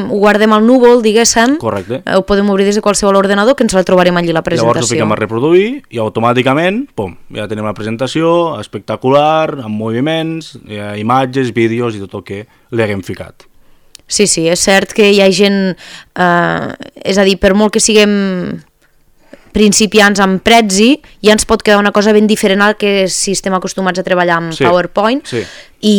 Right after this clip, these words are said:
Speaker 1: la gent una mica més ja avançada, experimentada, fa coses realment
Speaker 2: Espectaculars,
Speaker 1: espectaculars, amb
Speaker 2: sí.
Speaker 1: una presentació i que capta molt l'atenció, vaja, del públic, eh?
Speaker 2: Sí, eh, de fet, des d'aquí us recomanem que, que hi entreu, que ho proveu,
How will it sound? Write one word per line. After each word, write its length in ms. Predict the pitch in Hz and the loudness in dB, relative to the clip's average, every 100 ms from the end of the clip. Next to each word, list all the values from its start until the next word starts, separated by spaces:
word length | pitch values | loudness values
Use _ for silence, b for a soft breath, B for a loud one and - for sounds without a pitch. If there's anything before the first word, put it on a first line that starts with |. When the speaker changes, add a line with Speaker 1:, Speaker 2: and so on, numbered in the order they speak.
| 190 | 4
Speaker 1:
la 140 | 180 180 | 4 4
gent 160 | 185 180 | 2 0
una 140 | 185 | 0
mica 160 | 180 190 | 0 0
més 180 | 185 180 | 0 2
ja 360 | 185 180 175 | 4 6 4
avançada, 400 | 175 180 175 175 170 | 4 2 2 0 0
experimentada, 680 | - 180 175 170 170 170 175 | 0 0 0 0 2 2 0
fa 100 | 196 | -2
coses 400 | 170 165 185 185 | -2 2 2 2
realment 460 | 185 175 160 160 | 2 2 -2 -4
Speaker 2:
Espectaculars, 540 | 180 190 175 156 156 160 | -2 -2 -4 -4 -6 -2
Speaker 1:
espectaculars, 680 | 180 165 165 160 151 151 165 | -2 0 0 0 0 -2 -4
amb 80 | 160 | -2
Speaker 2:
sí. 60 | 165 | -4
Speaker 1:
una 80 | 160 | -2
presentació 680 | 170 170 160 160 160 156 180 B B B | -2 -2 -4 -4 -2 0 0 B B B
i 180 | - 165 | -4 -4
que 160 | - 175 | -2 0
capta 340 | 170 - 185 | 0 2 0
molt 160 | 175 165 | 2 0
l'atenció, 440 | 170 180 170 165 | 0 0 -2 -2
vaja, 160 | 156 156 | -2 0
del 140 | 175 170 | -2 -2
públic, 400 | 151 170 180 - | -6 -4 -4 -4
eh? 120 | 151 233 - b b b b b b _ | -8 -8 -14 b b b b b b _
Speaker 2:
Sí, 160 | - 110 | -2 -2
eh, 600 | - - 127 107 104 98 98 | -2 -10 -4 -2 -2 -6 -6
de 80 | 101 | -2
fet, 300 | 123 135 113 | 0 0 -2
des 160 | 113 | -6
d'aquí 300 | 110 101 120 120 | -4 -4 -2 0
us 100 | 110 113 | -2 -4
recomanem 440 | 110 110 110 104 | -4 -4 -4 -4
que, 600 | 107 101 101 95 92 95 _ _ | -6 -6 -6 -10 -12 -16 _ _
que 140 | - 101 | -8 -6
hi 60 | |
entreu, 400 | 101 127 156 170 170 | -6 -2 0 0 -2
que 80 | 117 | -6
ho 60 | 101 | -6
proveu, 400 | 107 123 143 | -2 2 2